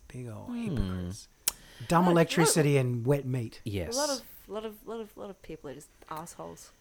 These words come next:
Speaker 1: Shoulda
Speaker 2: Si-
Speaker 1: s-, shoulda stopped
Speaker 2: Hmm.
Speaker 1: it at Gorillas.
Speaker 3: Mm.
Speaker 1: Hmm.
Speaker 2: Sensing a huge hit from industry buzz, M G M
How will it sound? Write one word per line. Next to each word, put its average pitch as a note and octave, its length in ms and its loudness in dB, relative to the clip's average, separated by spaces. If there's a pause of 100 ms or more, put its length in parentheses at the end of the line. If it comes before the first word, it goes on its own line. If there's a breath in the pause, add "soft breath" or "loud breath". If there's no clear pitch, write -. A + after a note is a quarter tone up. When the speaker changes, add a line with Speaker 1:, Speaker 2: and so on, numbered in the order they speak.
(300)
Speaker 1:
Shoulda D3 260 2
Speaker 2:
Si- - 120 -4
Speaker 1:
s-, - 60 -4
shoulda F3+ 200 4
stopped - 260 2
Speaker 2:
Hmm. C#3+ 80 -6
Speaker 1:
it D3 40 -8
at B2 40 -10
Gorillas. A#2 440 -6 (380)
Speaker 3:
Mm. F#3 420 -8 (260)
Speaker 1:
Hmm. C#3 80 -6
Speaker 2:
Sensing A3+ 420 2
a C3+ 40 4
huge C#3+ 360 2
hit - 240 0
from G#2 140 -4
industry G2+ 360 -4
buzz, G2 440 2
M D#3 180 2
G D#3+ 160 2
M C3 160 2